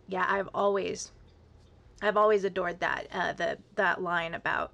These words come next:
how he could be anywhere then, 'cause she says it so confidently, like, she's, there's no hesitation there.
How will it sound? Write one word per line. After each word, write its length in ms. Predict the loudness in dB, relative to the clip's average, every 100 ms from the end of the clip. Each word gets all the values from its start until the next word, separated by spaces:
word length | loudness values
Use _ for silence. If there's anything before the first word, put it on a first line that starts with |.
| -6
how 200 | -2 -2
he 140 | -2
could 220 | -6 -6
be 100 | -4
anywhere 280 | -6 -6 -8
then, 160 | -8 -8
'cause 140 | -6
she 160 | -6 -4
says 280 | 0 0 0
it 140 | -2
so 300 | 0 2 0 -4 _ -14
confidently, 1120 | -6 0 0 0 -4 -4 -4 -4 -4 -4 -6 -2
like, 240 | 0 0
she's, 340 | -2 -2 -2 -4 -16 -20 -6 2
there's 240 | 2 2
no 280 | 2 4 4
hesitation 920 | 4 2 2 -2 -2 -4 -4 -6 -6
there. 300 | -6 -6